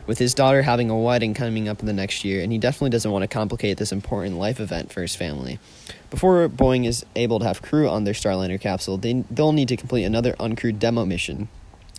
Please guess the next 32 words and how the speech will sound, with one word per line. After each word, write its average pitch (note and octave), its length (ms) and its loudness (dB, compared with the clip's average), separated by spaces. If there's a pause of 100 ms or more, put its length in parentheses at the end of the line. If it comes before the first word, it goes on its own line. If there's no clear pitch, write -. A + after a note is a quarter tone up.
(160)
'Cause D3+ 180 2
on D3+ 100 4
their C#3+ 100 4
first F3 260 2
uncrewed B2+ 340 0
demo A2+ 200 0
mission, G#2+ 300 -2
they G#2 80 0
had G#2 120 0
multiple A2 380 -2
software G#2+ 460 -2
issues G2 360 -6
with - 120 -12
the - 40 -16
Starliner, D#2 680 -6 (520)
resulting A#2 400 0
in G#2 60 0
them G2+ 320 -2 (180)
un-, B2 160 -2
being A#2 340 -2
unable C#3+ 320 -2
to D3 80 -2
dock F#2+ 320 -6
with A2 120 -6
the - 60 -6
International F#2+ 440 -6
Space G#2 300 -4
Station. - 440 -10 (460)
Boeing A#2 360 0
O A#2+ 120 -4
F G2+ 220 -6
T, - 180 -10